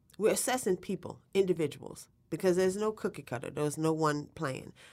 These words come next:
But assessing people, figuring out what their needs are, matching them with those resources, hopefully in the community, to be able to help them be successful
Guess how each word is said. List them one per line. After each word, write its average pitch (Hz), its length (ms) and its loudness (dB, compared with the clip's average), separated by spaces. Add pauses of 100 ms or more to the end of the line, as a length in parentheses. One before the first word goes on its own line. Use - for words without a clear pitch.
(100)
But 185 100 2
assessing 240 440 0
people, 208 440 -4 (200)
figuring 226 400 0
out 170 300 4
what 180 320 0
their 175 140 4
needs 160 360 0
are, 147 360 0 (680)
matching 170 580 0
them 156 420 0
with 151 300 -2
those 151 260 2
resources, 143 800 -4 (280)
hopefully 165 420 -2
in 156 120 0
the 151 80 0
community, 135 640 -4 (260)
to 175 100 0
be 160 160 0 (120)
able 147 180 -4
to 143 120 -6
help 143 320 -4
them 135 260 -6
be 139 160 -4
successful 131 800 -4